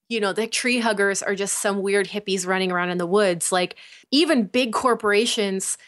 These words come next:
like unicef is what I'm thinking about, who are trying to implement, like, they're, they're seeing down the road and seeing that we are running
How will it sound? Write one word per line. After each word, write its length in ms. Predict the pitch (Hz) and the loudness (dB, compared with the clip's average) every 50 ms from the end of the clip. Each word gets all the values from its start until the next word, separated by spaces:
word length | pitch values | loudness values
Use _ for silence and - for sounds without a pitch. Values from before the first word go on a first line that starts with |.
| _ _ _ | _ _ _
like 200 | - 202 202 190 | -2 -2 -2 0
unicef 480 | - 214 240 247 247 240 - 208 190 - | 0 0 0 0 0 0 0 -2 -2 -2
is 100 | 196 175 | -4 -2
what 140 | 196 196 196 | 0 0 0
I'm 80 | 190 | -2
thinking 260 | 196 - 214 208 214 208 | 0 0 -2 0 0 0
about, 160 | 196 180 185 | 0 0 2
who 80 | 196 | 0
are 40 | 214 | 0
trying 260 | 208 - - 240 269 | 0 0 -4 -2 0
to 120 | 262 202 - | 0 0 0
implement, 400 | 226 233 233 233 220 196 180 - | 0 -2 0 0 -2 -2 -2 -2
like, 300 | 185 180 170 - - _ _ | -2 -2 -2 -4 -10 _ _
they're, 200 | 202 240 269 - | 0 0 0 2
they're 220 | 214 202 247 311 | 0 0 0 0
seeing 260 | 285 - - 311 294 269 | 0 0 -4 -4 -2 0
down 160 | 247 226 214 | 0 2 2
the 80 | 208 | 2
road 220 | 185 196 202 208 196 | 0 2 2 2 0
and 100 | 196 180 | -2 -4
seeing 360 | - - 233 233 233 214 196 | -4 -2 0 0 0 0 0
that 160 | 185 165 156 | -2 -4 -2
we 120 | 180 214 226 | -2 0 2
are 140 | 208 190 | 2 0
running 320 | 180 175 190 202 202 196 | 0 0 0 0 0 0